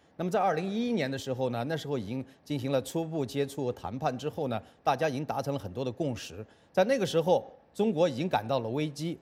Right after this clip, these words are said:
如果中国那个时候，呃，抓紧时机调整来积极的加入的话，不是说绝对没有可能。呃，但是呢，好像中国是另-，另起炉灶。中国觉得现在自己牛了，动不动就是说自己，呃，不跟，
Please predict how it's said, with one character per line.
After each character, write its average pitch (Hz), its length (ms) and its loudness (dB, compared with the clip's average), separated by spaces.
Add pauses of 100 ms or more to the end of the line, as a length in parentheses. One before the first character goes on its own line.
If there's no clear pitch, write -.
(120)
如 175 140 0
果 214 100 6
中 233 160 0
国 202 120 0
那 226 100 0
个 165 80 -2
时 160 80 -8
候， 151 260 2 (220)
呃， 131 160 0
抓 185 180 2
紧 139 140 -2
时 139 180 -6
机 180 160 -4
调 156 300 0
整 127 240 -4
来 120 260 0 (220)
积 208 100 0
极 156 140 0
的 160 100 4
加 151 200 2
入 180 120 0
的 131 100 0
话， 107 280 0 (220)
不 190 100 -2
是 220 140 0
说 151 180 2
绝 120 160 -4
对 160 140 0
没 123 100 -2
有 170 140 0
可 107 220 -10
能。 87 280 -12 (300)
呃， 131 240 0
但 202 180 2
是 180 80 -2
呢， 170 320 2
好 110 100 0
像 139 160 2
中 160 200 -2
国 135 120 4
是 131 240 -2 (220)
另-， 165 260 0
另 170 140 -2
起 - 140 -10
炉 101 120 -6
灶。 147 220 0 (160)
中 175 160 -2
国 160 100 4
觉 143 140 0
得 143 100 0
现 127 160 -2
在 151 60 0
自 139 160 -6
己 117 80 -4
牛 107 300 -2
了， 175 120 2 (320)
动 165 120 0
不 160 40 0
动 151 180 2
就 143 120 0
是 135 60 0
说 147 160 2
自 143 180 -8
己， 110 180 -8 (280)
呃， 123 180 -2
不 190 160 0
跟， 202 320 2